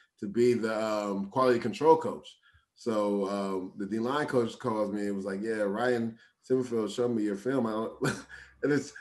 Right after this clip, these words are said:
it's, I hope it doesn't take this the wrong way. He was like, "I don't know what took him so long to show it to me, man, 'cause, uh, you know, you're a hell of a player." And I'm like, "Damn, I might have coulda got drafted by Minnesota." <laughs> But no,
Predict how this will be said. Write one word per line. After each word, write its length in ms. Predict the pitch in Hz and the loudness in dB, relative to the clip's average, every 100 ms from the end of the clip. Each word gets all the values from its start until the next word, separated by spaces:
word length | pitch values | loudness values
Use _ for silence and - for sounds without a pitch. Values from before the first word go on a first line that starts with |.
| - | -4
it's, 200 | - 143 - | 0 2 4
I 60 | 160 | 8
hope 180 | 185 | 12
it 60 | 180 | 10
doesn't 140 | 156 139 | 10 6
take 100 | 135 | 4
this 120 | 127 | 4
the 60 | |
wrong 280 | 139 139 139 | 4 4 6
way. 100 | 135 | 6
He 60 | 143 | 6
was 100 | 131 | 6
like, 80 | 117 | 4
"I 60 | |
don't 120 | 131 | 4
know 120 | 135 127 | 6 8
what 180 | 120 | 6
took 160 | - 120 | 4 0
him 60 | 127 | 2
so 100 | 131 | 4
long 220 | 127 123 | 4 2
to 80 | 110 | 0
show 240 | - 156 | 4 6
it 100 | 135 | 6
to 80 | 131 | 4
me, 120 | 120 | 2
man, 340 | 113 113 117 113 | 2 0 0 -2
'cause, 180 | 113 98 | -2 -4
uh, 300 | 104 104 101 - - - - | -2 -2 -4 -8 -20 -20 -6
you 100 | 113 | -2
know, 140 | 107 | 0
you're 240 | 104 127 127 | 2 6 6
a 60 | |
hell 120 | 123 127 | 6 6
of 140 | 117 | 4
a 40 | |
player." 320 | 107 139 156 139 | 2 4 6 6
And 60 | |
I'm 120 | 156 175 | 4 4
like, 240 | 135 117 | 4 6
"Damn, 340 | 160 247 180 | 8 10 10
I 60 | 175 | 8
might 200 | 226 208 | 10 8
have 100 | 202 | 10
coulda 140 | 202 190 | 8 10
got 200 | 196 196 | 8 6
drafted 320 | 226 226 208 | 4 4 6
by 180 | 208 208 | 6 10
Minnesota." 1000 | 220 - - - - 220 - - 196 - | 10 10 0 0 6 8 8 8 8 8
<laughs> 60 | - - - - - _ - - - _ - | 0 -2 -2 -8 -8 _ -20 -20 -20 _ 4
But 120 | |
no, 100 | 180 | 8